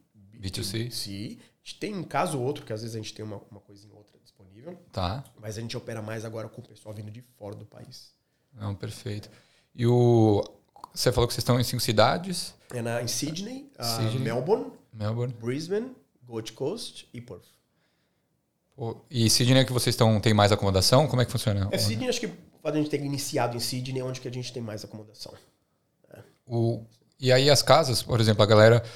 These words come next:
Speaker 1: você falou, a galera vindo de fora não paga bonde. Mas aí paga o aluguel, tem taxa de limpeza, quais, o, co-, como é
Speaker 2: E
Speaker 1: que
Speaker 2: tem uma
Speaker 1: funciona
Speaker 2: reserva,
Speaker 1: isso?
Speaker 2: uma taxa de reserva. Então a pessoa paga uma taxa de reserva, taxa de limpeza e geralmente quatro semanas de acomodação ou seis semanas de acomodação. O tempo que ela reservar, ela precisa pagar upfront.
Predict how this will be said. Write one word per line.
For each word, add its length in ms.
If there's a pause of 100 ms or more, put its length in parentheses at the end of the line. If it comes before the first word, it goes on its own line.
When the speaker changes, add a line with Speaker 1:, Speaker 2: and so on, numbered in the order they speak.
(220)
Speaker 1:
você 80
falou, 160
a 20
galera 220
vindo 160
de 80
fora 220
não 140
paga 200
bonde. 340 (400)
Mas 200
aí 100
paga 200
o 20
aluguel, 320
tem 160
taxa 260
de 60
limpeza, 400
quais, 240
o, 380
co-, 200
como 140
é 40
Speaker 2:
E 40
Speaker 1:
que 40
Speaker 2:
tem 60
uma 60
Speaker 1:
funciona 120
Speaker 2:
reserva, 200
Speaker 1:
isso? 80
Speaker 2:
uma 120
taxa 220
de 80
reserva. 340
Então 140
a 20
pessoa 220
paga 180
uma 60
taxa 220
de 40
reserva, 380
taxa 300
de 80
limpeza 500
e 240
geralmente 360
quatro 280
semanas 160
de 60
acomodação 400
ou 60
seis 260
semanas 140
de 40
acomodação. 560 (300)
O 80
tempo 260
que 80
ela 80
reservar, 560
ela 160
precisa 240
pagar 320
upfront. 560